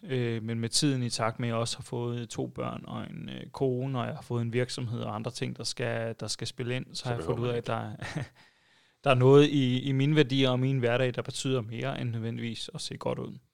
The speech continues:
Speaker 1: Øh, det betyder faktisk mildest talt, øh, ikke rigtig noget for mig. Øh, langt hen ad vejen, så betyder det noget, øh, hvorvidt jeg kan bevæge mig, hvorvidt jeg kan være der for min familie, hvorvidt jeg kan lege med mine børn,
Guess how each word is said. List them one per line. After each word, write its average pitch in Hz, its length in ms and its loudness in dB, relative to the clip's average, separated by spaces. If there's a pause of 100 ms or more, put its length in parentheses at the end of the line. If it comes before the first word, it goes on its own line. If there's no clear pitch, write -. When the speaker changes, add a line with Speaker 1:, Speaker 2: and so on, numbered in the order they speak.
(120)
Speaker 1:
Øh, 131 200 -6
det 120 80 -10
betyder 123 220 -6
faktisk 113 380 -4
mildest 120 260 -4
talt, - 360 -8
øh, - 80 -10
ikke - 180 -12
rigtig - 200 -12
noget 113 240 -12
for 107 160 -2
mig. 104 140 -6 (260)
Øh, 117 260 -8 (160)
langt 131 240 -2
hen 131 80 -4
ad 127 40 0
vejen, 123 200 0
så 123 140 -4 (440)
betyder 139 280 0
det 120 100 -2
noget, 123 340 2 (1120)
øh, 127 360 6
hvorvidt 139 400 6
jeg 117 420 4
kan 117 140 -2
bevæge 123 300 -4
mig, 143 140 0
hvorvidt 123 340 -2
jeg 123 140 -4
kan 117 220 -6
være 123 160 -2
der 131 60 -4
for - 140 -6
min 113 120 -4
familie, 147 340 -4
hvorvidt 127 360 -4
jeg 123 160 -4
kan 113 240 -4
lege 104 240 -6
med 117 100 -4
mine 110 200 -6
børn, 80 360 -4